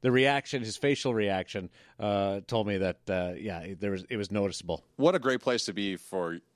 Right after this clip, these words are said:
Speaker 2: a player that has been acquired at the trade deadline, to bring your
Speaker 1: Mm.
Speaker 2: parents into town, and you've heard all this stuff, and now it's sitting right there. It just must have been a, a very proud moment for, for Kevin Hayes' uh, parents.
Speaker 1: Now, um, they have to experience, uh,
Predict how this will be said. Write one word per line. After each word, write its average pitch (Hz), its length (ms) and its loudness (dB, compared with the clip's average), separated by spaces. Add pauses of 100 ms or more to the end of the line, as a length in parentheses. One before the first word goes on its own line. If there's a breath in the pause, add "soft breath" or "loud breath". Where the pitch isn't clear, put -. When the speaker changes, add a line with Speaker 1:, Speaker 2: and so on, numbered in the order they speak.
(120)
Speaker 2:
a 98 80 2
player 110 420 2
that 92 180 -2
has 92 340 -8
been 98 160 -2
acquired 104 260 2
at 92 80 -4
the 90 40 -10
trade 104 240 -4
deadline, 90 340 0
to 90 40 -4
bring 117 160 4
your 101 80 4
Speaker 1:
Mm. 107 80 -2
Speaker 2:
parents 117 320 0
into 92 160 -2
town, 87 300 -4
and 92 100 -4
you've 95 140 -4
heard 120 200 2
all 104 140 4
this 87 160 -2
stuff, 82 320 0
and 92 80 -2
now 98 200 0
it's 87 100 0
sitting 95 180 0
right 90 180 0
there. 90 180 0
It 82 80 -4
just - 180 -4
must 92 140 0
have 90 100 -4
been 87 80 0 (200)
a, - 60 0
a 90 40 0
very 92 200 0
proud 90 240 0
moment 85 320 -4
for, 85 220 -4 (320 loud breath)
for - 100 -8
Kevin 82 300 0
Hayes' 80 360 -2
uh, 73 120 -4
parents. 76 580 0 (460)
Speaker 1:
Now, 127 500 2 (160)
um, 107 280 -4
they 107 120 2
have 101 160 2
to 98 80 -4
experience, 98 640 -4
uh, 92 360 0